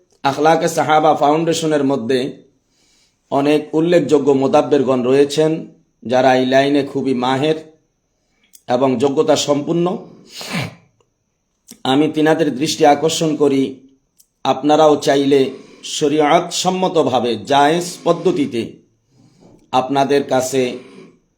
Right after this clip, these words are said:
তদবিরাতের যে লাইনগুলি আছে, আপনারাও চাইলে কিতাবে আপনাদের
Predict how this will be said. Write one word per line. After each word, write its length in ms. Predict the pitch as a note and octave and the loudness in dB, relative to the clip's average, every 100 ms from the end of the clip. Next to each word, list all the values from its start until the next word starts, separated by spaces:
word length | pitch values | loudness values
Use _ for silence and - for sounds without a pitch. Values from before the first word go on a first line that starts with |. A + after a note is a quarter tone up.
| _ _ - | _ _ -4
তদবিরাতের 760 | C#3 A#2+ C#3+ D3+ E3 D#3+ C#3 | -4 0 4 6 4 2 0
যে 120 | A#2 B2+ | 0 0
লাইনগুলি 580 | C3 D3+ D3+ C#3 C3 | 0 0 0 -2 0
আছে, 400 | B2+ A#2+ C3 A#2 - - _ _ _ _ | 0 0 -4 -4 -6 -16 _ _ _ _
আপনারাও 480 | B2+ C3 C3+ C3+ C#3 | -4 -2 0 2 0
চাইলে 400 | - B2+ C3 C3 | 0 0 2 0
কিতাবে 480 | B2 A#2+ C#3+ C#3+ C#3+ | -4 -2 2 4 4
আপনাদের 720 | B2 A#2+ B2 A#2 B2 A#2+ - | 2 0 -2 -2 -4 -6 -16